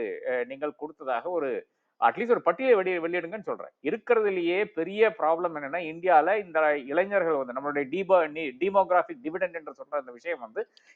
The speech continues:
எவ்வளவோ ஏறி இன்னைக்கு இளைஞர்கள் வந்து அதிக அளவில் இருக்கிறாங்க, அவங்கள யூட்டிலைஸ் பண்ண முடியவில்லை. அந்த ரைசிங் அன்எம்ப்ளாய்மெண்ட்டுக்கு என்ன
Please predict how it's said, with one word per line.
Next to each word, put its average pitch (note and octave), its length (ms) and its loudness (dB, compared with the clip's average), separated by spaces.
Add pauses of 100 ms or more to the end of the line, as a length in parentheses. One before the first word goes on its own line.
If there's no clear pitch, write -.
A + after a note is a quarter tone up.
(100)
எவ்வளவோ F3 340 8 (140)
ஏறி D#3+ 300 0
இன்னைக்கு E3 380 -6
இளைஞர்கள் F3+ 560 2
வந்து E3+ 120 0
அதிக D#3 220 4
அளவில் D3 240 0
இருக்கிறாங்க, G#2+ 340 -4 (120)
அவங்கள G#3+ 280 8
யூட்டிலைஸ் G3+ 360 -2
பண்ண D3+ 140 -6
முடியவில்லை. G#2 420 -6 (300)
அந்த F3+ 180 6
ரைசிங் A#3+ 420 4
அன்எம்ப்ளாய்மெண்ட்டுக்கு E3 680 -2
என்ன C#3 240 0